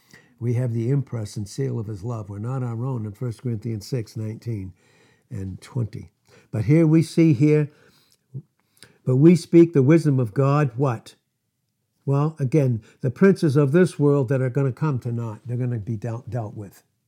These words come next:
They're gonna be in hell, but they're gonna be cast with Satan into the lake of fire, with all those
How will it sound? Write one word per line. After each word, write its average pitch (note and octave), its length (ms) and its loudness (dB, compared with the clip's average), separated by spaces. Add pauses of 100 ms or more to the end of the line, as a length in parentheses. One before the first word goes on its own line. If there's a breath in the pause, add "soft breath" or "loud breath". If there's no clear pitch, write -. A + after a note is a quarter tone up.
(800)
They're C3 100 -2
gonna C3+ 220 -2
be A#2+ 240 -2
in A#2 80 -4
hell, C3 400 -6 (440 soft breath)
but A#2+ 160 -6
they're C3 120 -4
gonna B2+ 180 -2
be B2+ 120 -2
cast C#3 460 -6
with C3 220 -4
Satan B2 480 -6 (480 soft breath)
into C3 300 -4
the A#2+ 120 -6
lake A#2+ 280 -4
of A#2 100 -8
fire, A#2+ 360 -8
with B2 200 -4
all D#3+ 260 0
those D3 540 -2